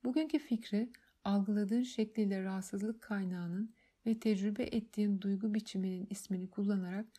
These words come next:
her birini uygula. Diğer örnekler, nokta nokta ile ilgili zannettiğim nedenden dolayı endişe etmiyorum.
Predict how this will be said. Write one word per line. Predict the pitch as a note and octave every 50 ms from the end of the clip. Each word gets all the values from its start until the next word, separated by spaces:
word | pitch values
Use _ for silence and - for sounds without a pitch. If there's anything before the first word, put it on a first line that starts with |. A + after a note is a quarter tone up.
| - _ _ _
her | - - B3+ B3+ A#3+ G3
birini | G3 F#3+ G3 G3+ A3
uygula. | - A3 F#3 F3 F3 F3 E3+ E3+ F3 - _ _ _ _ _ _ _ _ _ _ _ _ _ _ _ _ _ _ _ _ _ _ _ A3 G#3
Diğer | A3 A3 G#3+ G#3 G3+
örnekler, | G3 G3 F#3+ F#3 F3 F3 F3 F3 - G3 G3 G#3 A3+ A3 - - _ _ _ _ _ _ _ _ _ _ _ A3
nokta | A3+ A#3 A3+ A#3 - B3+
nokta | B3 A#3+ A3+ A3+ - - B3 A#3+ - - _ -
ile | - G3+ G3 G3+ G3+
ilgili | G3+ G3 F#3 F3+ F#3 F#3 F3+ G#3+ A3
zannettiğim | G#3 - G#3+ G#3 G#3 G3 G3 F#3+ F#3 - - G3 G3 G3 G3
nedenden | F#3+ F#3 F3+ F#3 F3+ F3+ F#3 G3 G3+ G3+ F#3
dolayı | F#3 F3+ F3 G3 G#3
endişe | - - F#3+ F3+ F3+ F3 E3+ - - F#3+
etmiyorum. | F#3 F3 - - F3+ E3+ E3 E3+ E3 E3+ F3